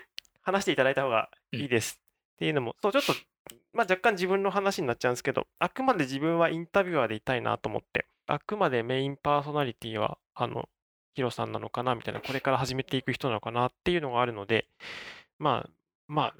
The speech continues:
Speaker 1: 俺は、まあ、しがない、<laughs> しがないインタビュアーなんで。<laughs>
Speaker 2: 期待してます。
Speaker 1: はい、頑張ります。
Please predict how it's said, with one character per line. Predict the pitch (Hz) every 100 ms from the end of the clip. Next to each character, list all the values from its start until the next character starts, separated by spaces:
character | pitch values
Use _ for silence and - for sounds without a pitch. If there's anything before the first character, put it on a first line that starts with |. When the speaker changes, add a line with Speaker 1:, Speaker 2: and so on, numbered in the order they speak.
| -
Speaker 1:
俺 | - 135
は、 | 135 127
ま | 143 117
あ、 |
し | - 123
が | 143
な | 135
い、 | 98 - -
<laughs> | - -
し | -
が | 127
な | 139
い | 151 120
イ |
ン |
タ | 120 139
ビ | 139
ュ | 170
ア |
ー | 143
な | 120
ん | 113
で。 | -
<laughs> | - 143 226 233 185 - 226 - - _ -
Speaker 2:
期 | -
待 | 110
し | -
て |
ま | 110
す。 | 107 - -
Speaker 1:
は | 147
い、 | 123
頑 | 131
張 | 139
り |
ま | 151
す。 | 151 -